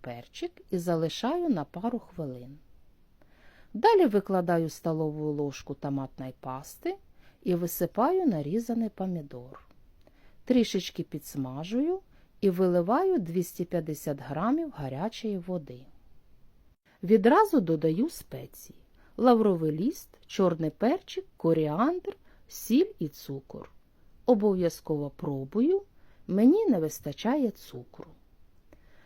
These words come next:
Залишаю на п'ять хвилин протушитися. Щоб підливка не була така рідка, в сто грамів холодної води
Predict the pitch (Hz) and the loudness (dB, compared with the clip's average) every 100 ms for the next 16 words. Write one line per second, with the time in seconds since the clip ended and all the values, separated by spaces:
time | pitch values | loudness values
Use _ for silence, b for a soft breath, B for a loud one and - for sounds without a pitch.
0 | b - 170 202 226 - 392 440 240 165 | b -4 4 6 6 4 2 6 4 2
1 | 160 156 - 160 180 302 311 240 359 - | -2 -2 -2 2 4 4 2 0 -2 -4
2 | 190 - 131 - - - - _ - - | -10 -12 -16 -20 -20 -20 -20 _ -20 -20
3 | - - b b b b - - 240 - | -20 -20 b b b b -8 2 2 2
4 | 233 196 208 185 190 180 180 165 170 160 | 0 4 4 4 0 0 0 0 0 0
5 | 165 196 - 226 254 - - 320 427 - | 0 0 2 4 4 0 -2 -2 -2 -18
6 | - - - 190 190 185 180 - 190 185 | -18 -4 0 4 2 2 -2 -2 0 2
7 | 196 196 202 196 220 208 311 | 2 2 0 2 0 2 0